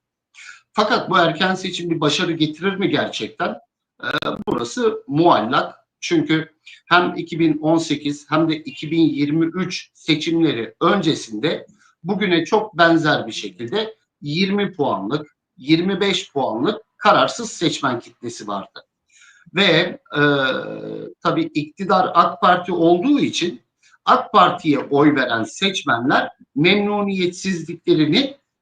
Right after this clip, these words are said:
e, ak Parti'ye oy vereceğini belirtmeyerek, kararsız da, e, durarak, "Belki partiyi değiştiririm." diyerek memnuniyetsizliklerini gösteriyorlar. Ancak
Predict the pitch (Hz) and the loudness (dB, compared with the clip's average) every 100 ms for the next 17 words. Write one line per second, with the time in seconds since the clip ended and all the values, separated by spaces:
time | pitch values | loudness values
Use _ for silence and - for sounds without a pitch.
0 | _ 190 185 170 139 143 135 - 208 - | _ -2 0 -2 -2 -6 -6 -2 -2 2
1 | 196 185 190 180 - 208 180 170 160 151 | 4 4 2 0 6 6 6 2 2 2
2 | 175 226 190 190 214 - 139 110 104 147 | 0 0 0 2 0 2 0 0 -2 -6
3 | - - _ - 170 185 185 185 220 165 | -6 -20 _ 2 4 4 2 0 -4 0
4 | 202 - - 135 131 117 120 113 147 139 | 2 4 2 -2 -4 -4 -8 -2 2 4
5 | 113 117 - 165 165 170 156 156 151 151 | 2 -2 0 2 2 0 0 0 0 -4
6 | 143 143 143 - 143 143 131 107 _ 170 | -2 -2 -2 -4 -6 -4 -6 -10 _ -4
7 | 196 151 240 - _ - 226 220 185 151 | 0 0 0 -6 _ -4 0 2 6 6
8 | 143 135 - 147 143 - 156 156 254 196 | 6 4 -6 -14 -14 -4 -2 0 0 2
9 | 196 - 214 196 165 127 196 233 139 107 | 2 2 -2 0 0 2 2 2 -2 -6